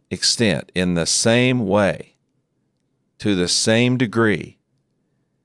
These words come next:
you must learn to forgive others. Now, Jesus made a special effort to teach Peter this principle. Why? Because leaders, leaders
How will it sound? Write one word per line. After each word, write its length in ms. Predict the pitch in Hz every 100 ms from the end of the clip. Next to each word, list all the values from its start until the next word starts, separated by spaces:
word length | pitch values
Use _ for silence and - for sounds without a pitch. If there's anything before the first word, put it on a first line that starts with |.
| _
you 180 | 80 98
must 300 | 107 113 -
learn 500 | 92 87 78 73 76 - _ _ _ -
to 120 | 92
forgive 380 | - 73 71 65
others. 500 | 82 85 50 - - _ _ _ _ _ _ _ - - - - -
Now, 200 | 117 113
Jesus 600 | 92 139 185 175 175 -
made 220 | 120 95
a 100 | 87
special 840 | - - - 147 170 - 151 - -
effort 540 | 120 117 73 - - - _ _
to 140 | - 87
teach 480 | - - 131 - -
Peter 360 | 120 95 80
this 200 | 71 78
principle. 600 | - 82 - - 78 64
Why? 340 | 98 101 - - _ _ _ _ _ _ _ _ _ _ _ _ _ _ _ _ -
Because 440 | 95 110 95 85
leaders, 640 | 90 90 69 57 - - - _ _ _ _ _ _ _ _ _ _ _ _ _ _ -
leaders 720 | 82 92 120 127 127 131 -